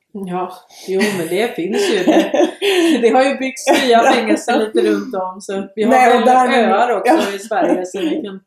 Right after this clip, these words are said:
Speaker 2: Nej, därmed
Speaker 1: frakta
Speaker 2: menar
Speaker 1: dem.
Speaker 2: jag att då är man då tvungen att lägga även hanteringen under abolition.
Speaker 1: Ja.
Speaker 2: Och som jag kan se i mina polisanmälningar så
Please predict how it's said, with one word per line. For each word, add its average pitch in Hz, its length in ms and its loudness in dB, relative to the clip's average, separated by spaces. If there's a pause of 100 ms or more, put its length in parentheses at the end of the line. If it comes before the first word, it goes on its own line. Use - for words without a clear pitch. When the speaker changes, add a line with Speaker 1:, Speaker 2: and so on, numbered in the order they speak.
(400)
Speaker 2:
Nej, 233 280 2
därmed 240 380 2
Speaker 1:
frakta 220 240 0
Speaker 2:
menar 214 280 2
Speaker 1:
dem. 196 100 6
Speaker 2:
jag 190 160 4
att 190 120 -10
då 196 180 0
är 196 120 2
man 202 180 2
då 175 140 -2
tvungen 175 460 0
att 180 160 -6
lägga 165 480 -2
även 160 400 -2
hanteringen 185 920 -4
under 139 340 -6
abolition. 139 520 -8
Speaker 1:
Ja. 175 280 -6 (320)
Speaker 2:
Och 180 280 2 (380)
som 208 280 -2
jag 247 300 2
kan 214 140 -2
se 214 220 -6
i 175 40 0
mina 175 220 0
polisanmälningar 190 1080 -4
så 170 520 -4